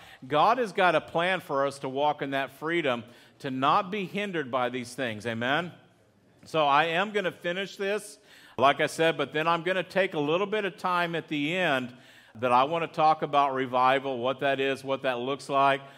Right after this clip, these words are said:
How can we see that begin to happen right here? Amen? 'Cause I don't wanna be always chasing revivals. I wanna see God do it right here. Amen? Amen? And, and it can happen. So I'm gonna hold off, but hang on to that 'cause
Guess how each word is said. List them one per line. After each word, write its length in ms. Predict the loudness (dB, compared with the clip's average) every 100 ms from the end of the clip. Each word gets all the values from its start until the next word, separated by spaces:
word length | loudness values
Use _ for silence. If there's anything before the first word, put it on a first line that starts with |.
| -20 _
How 300 | 0 2 2
can 240 | 0 -6
we 160 | -4 -6
see 320 | -6 -6 -4
that 240 | -2 -4 -4
begin 300 | -8 -6 -6
to 100 | -2
happen 320 | -2 -2 -4
right 240 | -2 -2
here? 340 | -4 -6 -6 -12 _ _ _ _ -8
Amen? 260 | -4 -2 -4
'Cause 180 | -2 2
I 100 | 2
don't 160 | 2
wanna 180 | 0 -2
be 180 | -2 -2
always 300 | -2 -4 -8
chasing 540 | -8 -4 -4 -6 -8
revivals. 640 | -6 -2 2 2 0 -4 -2
I 120 | -2
wanna 180 | -4 -8
see 160 | -8
God 280 | -4 -4 -2
do 120 | -6
it 20 |
right 240 | -4 -4 -4
here. 180 | -6 -6
Amen? 360 | -6 -8 -8 -12 -18 -18 -18 -18 -20 -18 -6
Amen? 460 | -2 4 4 4 0 -16 -20 -12 0
And, 180 | 2 4
and 180 | 2 2
it 120 | 0
can 100 | 2
happen. 340 | 2 2 -2
So 300 | -2 0 0 -4 -20 -2
I'm 180 | 2 2
gonna 300 | 4 2 0
hold 400 | -2 0 0 4
off, 260 | 6 6 2
but 140 | -2
hang 260 | 0 -2 0
on 180 | -2 0
to 100 | 0
that 160 | 0
'cause 240 | -4 -8